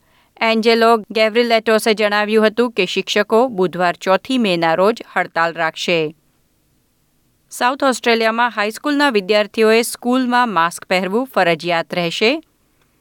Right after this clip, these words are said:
રાજ્યના ઇમરજન્સી મેનેજમેન્ટ કાઉન્સિલે જણાવ્યું હતું કે આગામી અઠવાડિયે જ્યારે શાળાનું બીજું સત્ર શરૂ થશે, ત્યારે વિદ્યાર્થીઓએ આગામી ચાર અઠવાડિયા સુધી માસ્ક પહેરવું પડશે.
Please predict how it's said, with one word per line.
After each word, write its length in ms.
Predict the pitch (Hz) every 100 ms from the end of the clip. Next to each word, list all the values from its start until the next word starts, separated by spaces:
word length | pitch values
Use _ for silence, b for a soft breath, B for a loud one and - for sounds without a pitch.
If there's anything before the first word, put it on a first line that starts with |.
| -
રાજ્યના 440 | 226 226 233 233
ઇમરજન્સી 680 | 233 208 208 208 220 214 233
મેનેજમેન્ટ 600 | 214 180 190 185 202 202
કાઉન્સિલે 480 | - 170 175 180 170
જણાવ્યું 500 | 165 170 180 196 214
હતું 280 | 214 254 285 b b b -
કે 100 | 247
આગામી 380 | 233 277 320
અઠવાડિયે 500 | 311 226 220 220 226
જ્યારે 300 | 220 220 220
શાળાનું 560 | 240 220 175 180 196 214
બીજું 280 | 185 196 269
સત્ર 360 | - 208 180
શરૂ 280 | 185 180 160
થશે, 440 | 156 190 - 254 320 B B
ત્યારે 240 | 190 180 175
વિદ્યાર્થીઓએ 800 | 180 170 208 202 - 214 220
આગામી 560 | - 190 185 208 220 247
ચાર 340 | 240 202 214
અઠવાડિયા 500 | - 196 - 190 202
સુધી 260 | 202 202 240
માસ્ક 380 | 214 170 214 -
પહેરવું 420 | 190 190 170 170
પડશે. 560 | 175 170 - 170 165